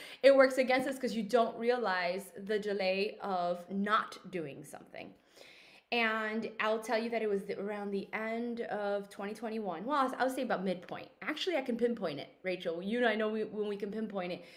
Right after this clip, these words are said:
It was right before I left on the Superstar Diamond trip that, that, um, I attended in California. And I was just at this point where I knew I needed to make an investment.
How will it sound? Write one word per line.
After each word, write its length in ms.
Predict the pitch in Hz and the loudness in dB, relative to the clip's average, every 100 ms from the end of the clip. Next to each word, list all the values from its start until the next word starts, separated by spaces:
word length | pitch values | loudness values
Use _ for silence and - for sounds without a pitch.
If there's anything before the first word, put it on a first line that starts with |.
| - - | -12 2
It 60 | |
was 140 | 240 220 | 4 6
right 160 | 240 | 4
before 280 | 311 330 277 | 4 2 2
I 40 | 240 | 2
left 240 | 214 220 | 0 -2
on 60 | 233 | -4
the 60 | |
Superstar 560 | 196 220 202 196 196 190 | -4 -6 -8 -4 -2 -2
Diamond 400 | 175 180 175 175 | -2 -2 -4 -6
trip 300 | - - - - _ _ - - - - | -4 -4 -6 -20 _ _ -20 -20 -20 -2
that, 380 | 185 170 - - | 0 0 -6 -4
that, 200 | 190 175 | 0 2
um, 240 | 170 131 151 | 0 -4 -6
I 100 | - | -4
attended 460 | 196 196 196 170 185 | -4 -4 -6 -4 -6
in 260 | - 180 175 | -6 -8 -8
California. 520 | 175 170 160 139 90 - _ _ _ _ _ - | -8 -8 -8 -10 -12 -18 _ _ _ _ _ -10
And 360 | 220 226 208 226 | -4 0 0 -2
I 100 | 214 | -4
was 120 | 202 | -4
just 140 | 226 | -4
at 80 | 240 | -4
this 160 | 226 226 | -6 -8
point 220 | 220 202 | -8 -6
where 100 | 185 | -6
I 60 | 180 | -4
knew 200 | 196 196 | -4 -4
I 60 | |
needed 180 | 185 180 | -6 -8
to 40 | 180 | -10
make 140 | 170 | -10
an 80 | 165 | -10
investment. 440 | 156 151 - - | -14 -16 -18 -20